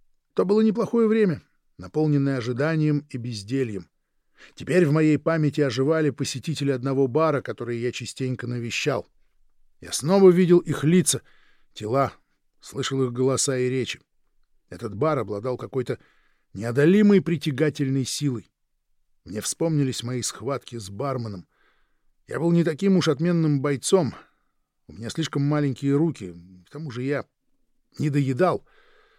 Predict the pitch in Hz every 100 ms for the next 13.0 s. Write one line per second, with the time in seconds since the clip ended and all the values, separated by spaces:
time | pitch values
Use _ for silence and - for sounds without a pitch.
0 | _ _ _ _ _ 92 85 160 135 107
1 | 98 90 87 85 78 - _ _ _ _
2 | _ _ _ - 127 233 233 226 208 135
3 | 247 - 143 98 - 110 - 170 143 143
4 | 156 151 165 - _ _ _ _ _ _
5 | 120 147 147 160 151 147 147 151 170 151
6 | 147 131 - 156 139 127 135 123 131 135
7 | 165 - 147 139 143 139 139 143 151 -
8 | - _ _ _ _ - 104 113 120 127
9 | 127 139 - - 123 120 117 107 123 113
10 | 113 110 - 104 90 - - _ _ _
11 | _ _ _ _ _ - 98 110 156 143
12 | 143 123 147 131 - 123 135 131 120